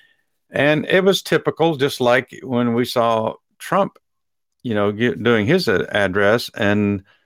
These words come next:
the Democrats would sit on their hands. And, uh, but, you know, at least Nancy Pelosi didn't tear the speech in half this time, like, like she did with Donald Trump. But,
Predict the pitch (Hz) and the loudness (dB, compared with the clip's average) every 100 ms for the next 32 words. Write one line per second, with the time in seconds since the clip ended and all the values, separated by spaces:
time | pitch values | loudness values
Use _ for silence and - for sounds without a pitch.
0 | _ _ _ 110 104 185 185 104 101 - | _ _ _ -2 2 2 2 2 0 0
1 | 107 95 - 107 107 143 127 101 87 82 | -2 -2 0 2 2 2 0 0 -2 -4
2 | 92 92 98 90 90 104 - _ _ 120 | -6 -6 -6 -6 -2 -4 -4 _ _ -4
3 | 98 95 98 104 139 135 - - 104 117 | 0 0 0 2 2 0 -6 -6 0 0
4 | 117 104 - 110 113 104 92 101 92 - | 0 -4 0 0 2 0 0 0 0 -2
5 | 117 107 92 85 - 139 151 101 85 82 | 0 2 0 -4 0 0 0 -6 -6 -4
6 | 90 87 - 92 87 - 87 92 90 85 | -4 -4 -4 -6 -6 -4 -2 0 -2 -4
7 | - _ - 92 - 92 98 82 85 90 | -14 _ -4 -4 -4 -2 0 0 0 0
8 | 87 82 - 131 107 _ _ _ - _ | 0 -2 -2 -2 -2 _ _ _ -20 _
9 | _ 139 139 - | _ 0 0 -2